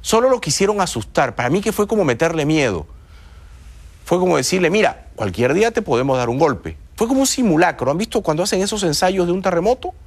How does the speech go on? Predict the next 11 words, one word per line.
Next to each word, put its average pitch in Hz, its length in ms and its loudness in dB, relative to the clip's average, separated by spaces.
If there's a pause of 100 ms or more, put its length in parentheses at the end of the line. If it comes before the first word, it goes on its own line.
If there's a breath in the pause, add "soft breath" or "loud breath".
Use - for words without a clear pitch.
(580 soft breath)
Fue 160 160 2
eso, 117 200 -4
un 113 160 -4
simulacro 131 800 2
de 104 60 0
golpe. 113 300 0
Pero 87 180 -4
Chávez 117 300 0
se 190 100 0
asustó, - 560 -2 (520 loud breath)
¿no? - 180 -4